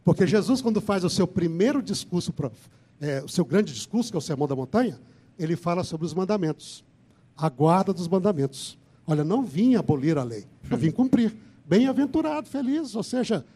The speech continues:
aquele que cumpre esses mandamentos. E cumpre de todo o coração, não só de aparência.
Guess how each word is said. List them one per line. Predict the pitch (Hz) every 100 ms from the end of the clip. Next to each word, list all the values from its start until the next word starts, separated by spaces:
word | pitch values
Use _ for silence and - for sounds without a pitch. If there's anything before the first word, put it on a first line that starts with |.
| _
aquele | 202 - 233 294 262
que | - 240 - -
cumpre | 311 370 494 359 139 110 - _ _ _
esses | 208 -
mandamentos. | 254 285 330 302 349 - - - - _ -
E | 170 -
cumpre | - 254 311 -
de | 160
todo | - 311 302
o |
coração, | - 339 339 - 285
não | 233
só | 254 247
de |
aparência. | 320 294 262 254 - -